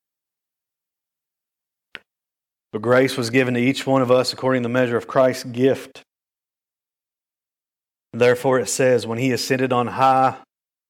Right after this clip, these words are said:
he led a host of captives and he gave gifts to men.'" In saying he ascended, what does it mean but that he had also descended into the lower regions of the earth? He who,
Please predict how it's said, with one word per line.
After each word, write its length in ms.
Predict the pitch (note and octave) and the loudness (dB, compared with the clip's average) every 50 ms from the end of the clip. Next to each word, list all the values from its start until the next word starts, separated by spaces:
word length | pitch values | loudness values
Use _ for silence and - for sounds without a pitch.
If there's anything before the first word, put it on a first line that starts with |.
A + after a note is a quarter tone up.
| _ _ _ _ - | _ _ _ _ -4
he 80 | A#2+ | 0
led 180 | A#2+ B2+ B2+ B2 | 2 4 4 4
a 60 | A2 | 2
host 320 | G2+ C3+ B2+ B2+ B2 - | 2 2 0 0 -2 -8
of 120 | A2+ - - | -12 -14 -14
captives 520 | - - B2+ B2+ B2+ B2+ - A#2+ A2 G#2 | -4 -2 0 0 0 -2 -6 -8 -8 -6
and 160 | G#2+ A2 G#2+ | -8 -6 -6
he 60 | A2 G#2+ | -6 -2
gave 360 | A2 A#2 A#2 A#2 G#2+ A2 A2 | 0 0 0 0 -2 -6 -4
gifts 360 | A#2 A#2+ B2 A#2 - - - | -2 -2 -2 -2 -4 -8 -10
to 140 | - - A2+ | -10 -10 -10
men.'" 440 | G#2+ A2 A#2 A#2+ A2+ G2+ F#2+ F#2 - _ _ _ _ _ _ _ _ _ _ _ _ _ _ _ _ _ _ _ _ _ _ _ _ _ _ | -8 -6 -6 -6 -6 -6 -8 -12 -16 _ _ _ _ _ _ _ _ _ _ _ _ _ _ _ _ _ _ _ _ _ _ _ _ _ _
In 120 | A2+ A2 G#2 | -8 -6 -2
saying 300 | - B2+ B2+ B2+ B2 A#2+ | 0 2 2 2 0 0
he 120 | C3 B2 | 0 0
ascended, 380 | A#2+ A2+ - - C3 B2+ A#2+ A2+ | 0 0 0 0 0 0 0 2
what 160 | A#2 B2 A#2+ | 2 2 2
does 160 | A#2+ A#2 A2 | 2 0 -2
it 100 | B2 A2+ | -4 -4
mean 320 | A2 A#2 B2 B2 B2 B2 A#2 | -4 -2 -2 -2 -2 -2 -2
but 140 | A#2 A2+ | -2 -2
that 140 | G#2+ A#2 A2 | 0 -2 -2
he 120 | A2 A#2+ B2 | -2 -2 0
had 80 | A#2 | 2
also 420 | A#2+ A#2+ B2 B2 - - - A#2+ A2+ | 4 4 2 2 0 0 0 0 0
descended 540 | A2 A2 G#2+ - - B2 A#2+ A#2 A2+ A2 | 0 -2 -4 -2 -2 -2 -2 -2 -2 -2
into 200 | A2+ A2 G#2 G#2 | -4 -6 -4 -6
the 60 | G#2+ G#2+ | -6 -2
lower 300 | G#2+ A2+ A2+ A#2 A#2 A2+ | 0 2 2 2 2 2
regions 400 | A2+ A#2 A#2 A2 A2 A2+ G#2+ G#2 | 2 0 -2 -2 -4 -6 -6 -6
of 80 | G2+ | -6
the 140 | G#2+ G2+ G#2+ | -4 0 2
earth? 400 | A#2 A#2+ A#2 G2 - - - - - | 4 4 2 2 -2 -8 -14 -10 -6
He 100 | A#2 A2+ | -6 -4
who, 280 | A2+ A#2 A#2 A#2+ A#2 | -2 -2 -2 -2 -4